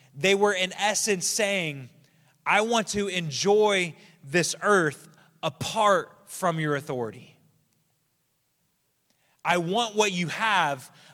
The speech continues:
but I want it independent from you. I want to gain access to that knowledge separate from you."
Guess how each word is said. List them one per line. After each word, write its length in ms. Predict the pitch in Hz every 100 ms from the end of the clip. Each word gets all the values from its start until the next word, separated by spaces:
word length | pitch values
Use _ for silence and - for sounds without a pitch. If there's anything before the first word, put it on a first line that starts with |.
| 139
but 220 | 180 180
I 80 | 180
want 340 | 175 220 214
it 140 | 202 -
independent 920 | 202 208 175 - - 220 180 156 135 - -
from 340 | - - 180 165
you. 240 | 135 107 - - - -
I 100 | 175
want 220 | 220 233
to 80 | 214
gain 260 | 170 208 190
access 680 | 170 196 220 - 208 180 -
to 100 | 190
that 200 | 180 165
knowledge 760 | 151 190 202 156 127 120 - - _ _ _ _ _
separate 800 | - - - 202 196 156 131 - - _ _
from 280 | - 147 139
you." 260 | 139 104